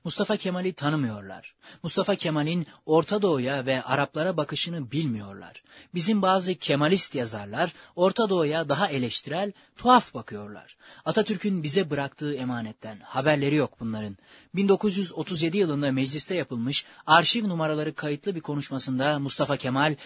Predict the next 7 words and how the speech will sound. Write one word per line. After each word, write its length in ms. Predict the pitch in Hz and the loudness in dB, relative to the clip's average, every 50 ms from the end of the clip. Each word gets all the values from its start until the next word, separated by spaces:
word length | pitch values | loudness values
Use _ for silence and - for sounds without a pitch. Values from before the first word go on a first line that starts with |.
| - - - | -20 -12 -2
Orta 300 | - 175 185 180 233 214 | 0 2 2 2 2 2
Doğu'ya 360 | 196 196 185 185 196 196 180 185 | 4 4 4 4 4 2 2 2
nasıl 300 | 214 202 - 208 175 151 | 2 2 2 0 2 2
baktığını 520 | 139 131 - - - 113 110 123 160 160 - - - _ | 2 0 0 -4 -8 -6 -4 -4 -4 -4 -6 -12 -14 _
açıkça 440 | - 156 - - 262 - - - 226 | -6 -4 -2 0 -2 0 2 2 4
ortaya 400 | 190 175 170 156 - 165 165 165 | 4 4 2 2 2 0 -2 -2
koyuyor. 500 | 151 - 123 113 104 98 98 90 - - | -2 -4 -6 -8 -8 -10 -12 -16 -20 -20